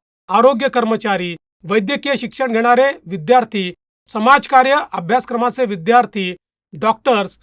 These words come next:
अधिकारी, कर्मचाऱ्यांचे, तसेच निरामय सेवा फाउंडेशन यांचे मी मनपूर्वक अभिनंदन करतो. तसेच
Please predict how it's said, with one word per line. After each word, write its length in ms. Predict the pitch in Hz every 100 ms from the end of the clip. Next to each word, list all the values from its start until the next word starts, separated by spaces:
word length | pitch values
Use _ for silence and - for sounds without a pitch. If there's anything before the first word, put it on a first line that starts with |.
| _ _ -
अधिकारी, 520 | 190 240 262 262 294 330 _ -
कर्मचाऱ्यांचे, 840 | 226 240 247 247 226 202 196 170 _ _ -
तसेच 340 | 240 285 240 - _ -
निरामय 460 | 190 208 247 240 285
सेवा 320 | - 220 254
फाउंडेशन 640 | 240 214 226 240 233 190 165 _ _
यांचे 480 | 196 208 - 254 180 - _
मी 100 | 220
मनपूर्वक 640 | 233 202 269 - - 294 294 -
अभिनंदन 480 | 202 247 277 277
करतो. 460 | 247 220 196 180 170 _ _ -
तसेच 380 | 214 294 247